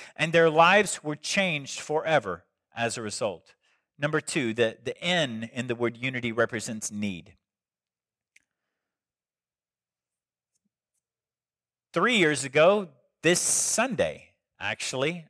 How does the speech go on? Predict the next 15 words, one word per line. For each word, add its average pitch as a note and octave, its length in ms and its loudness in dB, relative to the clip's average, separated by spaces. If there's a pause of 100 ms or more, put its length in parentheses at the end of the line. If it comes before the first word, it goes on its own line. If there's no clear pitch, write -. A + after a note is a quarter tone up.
um, A2+ 340 -2
the C3 100 -4
first C#3+ 260 -2
Sunday D3 220 -4
in C#3 60 -8
November C#3+ 420 0
was A2 240 -8
when A#2 120 -2
I B2 180 2
officially, B2+ 600 -6 (340)
uh, A#2 120 -2
became B2+ 340 -4
the B2 160 -2
interim C#3+ 400 -6
pastor, C#3 600 -6